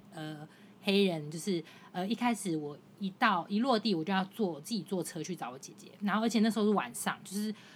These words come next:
到纽约的航班从台北飞基本上都是晚上到，那我到的当下就是，哎，我赶，没有赶上，我有订一个就是有点类似 shuttle，因为我不，呃，我姐叫我一个女生不要自己坐地铁，因为他们其实是有一个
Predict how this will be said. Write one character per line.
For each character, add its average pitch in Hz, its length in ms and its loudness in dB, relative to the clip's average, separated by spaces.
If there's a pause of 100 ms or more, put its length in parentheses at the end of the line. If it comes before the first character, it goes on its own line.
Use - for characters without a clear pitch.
(120)
到 262 160 8
纽 180 180 4
约 190 140 2
的 190 80 0
航 143 240 -6
班 151 220 -4
从 160 240 -4
台 143 480 -6
北 151 180 -8
飞 147 240 -10
基 165 140 -8
本 147 100 -4
上 147 80 -6
都 156 100 -8
是 165 100 -4
晚 165 180 -4
上 135 300 -8
到， - 140 -6 (320)
那 240 100 8
我 185 60 8
到 208 200 4
的 175 100 0
当 175 220 -2
下 185 180 -6
就 165 60 -6
是， 170 260 -2 (280)
哎， 285 120 2
我 240 120 6
赶， 147 260 -2
没 196 120 4
有 226 80 6
赶 151 220 -4
上， 175 220 -2
我 180 140 0
有 190 80 0
订 196 240 -4
一 170 80 -8
个 170 140 -8
就 170 140 -12
是 208 120 -4
有 175 100 -2
点 156 140 -8
类 165 100 -6
似 196 120 -2
shuttle， 156 520 -2
因 208 60 4
为 254 60 4
我 220 120 6
不， - 160 -6 (280)
呃， 185 200 0
我 202 140 4
姐 202 180 2
叫 190 320 2
我 156 220 0
一 165 100 -12
个 202 80 2
女 175 140 2
生 170 200 -4
不 165 60 -4
要 160 140 0
自 175 140 -8
己 143 80 -8
坐 196 180 -4
地 165 220 -8
铁， - 200 -14
因 190 60 2
为 226 60 4
他 226 80 4
们 247 100 4
其 180 120 -4
实 185 180 -4
是 214 160 0
有 147 180 -8
一 160 80 -6
个 165 260 -6